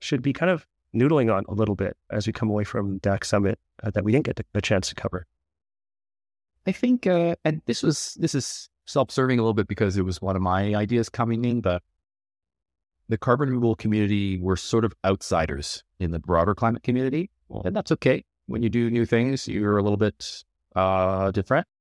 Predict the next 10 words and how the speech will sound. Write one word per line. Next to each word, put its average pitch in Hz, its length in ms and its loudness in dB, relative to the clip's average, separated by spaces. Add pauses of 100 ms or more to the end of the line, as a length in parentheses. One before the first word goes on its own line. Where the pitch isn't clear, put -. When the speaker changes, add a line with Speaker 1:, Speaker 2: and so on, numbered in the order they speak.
(680)
Speaker 2:
But 98 120 -2
I 101 60 2
think 123 180 0
it's - 120 -6
important 98 420 0
for 101 120 2
us - 180 -2
to 82 400 0 (800)
not 285 200 -2
conform, 113 680 0